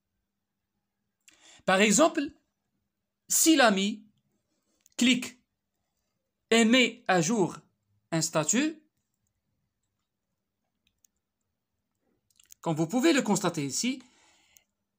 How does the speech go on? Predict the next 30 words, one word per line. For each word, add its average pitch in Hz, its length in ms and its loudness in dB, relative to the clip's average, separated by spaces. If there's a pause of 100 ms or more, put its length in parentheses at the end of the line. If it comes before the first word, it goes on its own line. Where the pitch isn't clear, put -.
(160)
il 165 100 -2
y 185 80 2
a 240 260 0 (220)
l'ami 190 400 0
test - 480 -2 (240)
a 214 300 0
mis 196 260 0
à 190 60 4
jour 247 360 -6 (300)
son - 180 2
statut. 165 400 -2 (480)
Donc 143 280 -12
test, - 400 0 (280)
c'est - 220 -2
le 160 80 2
contact 202 540 -6
ami. 175 260 -4 (1700)
Si - 160 2
je 202 140 4
clique, 302 480 0 (100)
par 151 160 -4
exemple, 143 400 -6
sur - 300 -6
le 139 80 -10
statut, 254 580 -6 (1900)
le 151 80 -6
statut, 226 560 -4 (560)
et 180 80 2
je 160 100 0
sors, 285 480 2